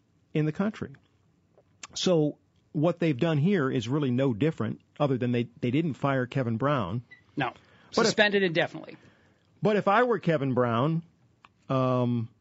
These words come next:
Speaker 2: You'd wanna work somewhere else?
Speaker 1: Well, y-, yeah, and I don't think that he'll have a problem finding another gig somewhere.
Speaker 2: Yeah. I could play,
Speaker 1: But,
Speaker 2: I do have
Speaker 1: but,
Speaker 2: the
Speaker 1: but,
Speaker 2: audio,
Speaker 1: you know,
Speaker 2: like
Speaker 1: the
Speaker 2: I said.
Speaker 1: disservice to somebody
Speaker 2: Yeah.
Speaker 1: like that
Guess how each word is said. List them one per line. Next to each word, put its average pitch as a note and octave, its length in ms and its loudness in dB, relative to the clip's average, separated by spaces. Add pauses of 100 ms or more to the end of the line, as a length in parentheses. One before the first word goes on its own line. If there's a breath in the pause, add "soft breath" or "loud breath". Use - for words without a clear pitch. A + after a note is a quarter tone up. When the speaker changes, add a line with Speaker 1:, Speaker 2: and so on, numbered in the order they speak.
(140)
Speaker 2:
You'd D3 140 -6
wanna C#3 140 0
work C3 240 -4
somewhere B2+ 280 -4
else? C#3+ 220 -8
Speaker 1:
Well, E3 500 2
y-, E3 200 -8
yeah, E3+ 380 2
and D#3 180 2
I E3 80 4
don't E3+ 260 0
think D#3 460 -2 (320)
that C#3 440 0
he'll D#3+ 200 0
have C#3+ 180 2
a B2+ 40 -2
problem C#3 540 0
finding C#3 360 0
another B2 220 0
gig D#3 360 -4
somewhere. G#2 760 -4
Speaker 2:
Yeah. D3 60 -2
I F3+ 80 2
could G3 120 -2
play, G#3+ 120 4
Speaker 1:
But, E3+ 80 4
Speaker 2:
I F#3+ 60 0
do G#3+ 200 0
have G3 140 4
Speaker 1:
but, A3+ 40 0
Speaker 2:
the D#3+ 100 2
Speaker 1:
but, E3 60 6
Speaker 2:
audio, F3+ 80 4
Speaker 1:
you - 60 4
know, A#3 160 2
Speaker 2:
like G3+ 80 -2
Speaker 1:
the A#3 60 4
Speaker 2:
I - 20 2
said. - 80 0
Speaker 1:
disservice B3+ 400 2
to F3 80 -2
somebody D#3+ 320 0
Speaker 2:
Yeah. D3+ 60 0
Speaker 1:
like C#3+ 200 0
that D#3 280 -4